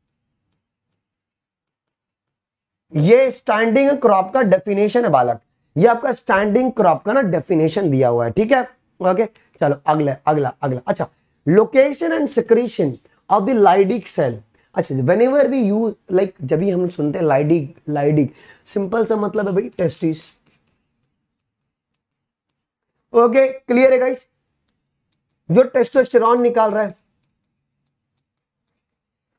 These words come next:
ओके, जो कि टेस्टोस्टेरॉन निकाल रहा है, मान रहे हो इस बात को? चलो भाई आगे बढ़ते हैं।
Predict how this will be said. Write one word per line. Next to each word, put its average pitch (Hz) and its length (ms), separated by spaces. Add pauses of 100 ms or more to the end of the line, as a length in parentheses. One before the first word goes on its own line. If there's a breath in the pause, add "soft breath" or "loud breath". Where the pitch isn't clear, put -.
ओके, 214 200
जो 233 120
कि 247 100
टेस्टोस्टेरॉन 226 640
निकाल 226 320
रहा 202 120
है, 196 120 (420)
मान 220 200
रहे 240 80
हो 233 60
इस 233 80
बात 220 220
को? 233 60
चलो 175 320
भाई 170 140
आगे 160 240
बढ़ते 151 260
हैं। 170 100